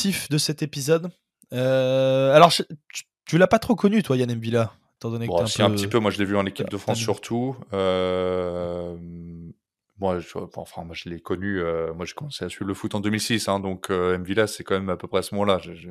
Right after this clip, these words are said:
Speaker 2: mais, euh,
Speaker 1: Oui.
Speaker 2: effectivement, l'accès au
Speaker 1: C'est un
Speaker 2: match
Speaker 1: peu plus
Speaker 2: de,
Speaker 1: tard, ouais.
Speaker 2: du Stade Rennais, euh, était peut-être limité, euh, dans ma maison. Donc, euh, oui,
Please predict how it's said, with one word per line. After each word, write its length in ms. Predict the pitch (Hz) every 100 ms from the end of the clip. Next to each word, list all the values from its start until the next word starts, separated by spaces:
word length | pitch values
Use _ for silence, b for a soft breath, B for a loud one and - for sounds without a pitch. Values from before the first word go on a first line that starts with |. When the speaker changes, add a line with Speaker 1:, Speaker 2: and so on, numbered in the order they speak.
| 87
Speaker 2:
mais, 320 | 87 87 87
euh, 40 |
Speaker 1:
Oui. 100 | 101
Speaker 2:
effectivement, 400 | 104 - 104 101
l'accès 340 | 85 90 - 107
au 60 |
Speaker 1:
C'est 40 | 104
un 20 |
Speaker 2:
match 260 | 107 104
Speaker 1:
peu 60 | 107
plus 100 | 101
Speaker 2:
de, 40 |
Speaker 1:
tard, 140 | 90 82
ouais. 220 | - -
Speaker 2:
du 60 | -
Stade 240 | - 104
Rennais, 400 | 98 101 107 120 B B B B _
euh, 640 | 87 87 90 90 87 87 87
était 180 | -
peut-être 340 | 92 - 95 101
limité, 540 | 92 95 98 113 113
euh, 100 | 104
dans 140 | 90 92
ma 120 | 92
maison. 280 | 98 101 90
Donc, 380 | 90 90 -
euh, 200 | 90 85
oui, 200 | 87 92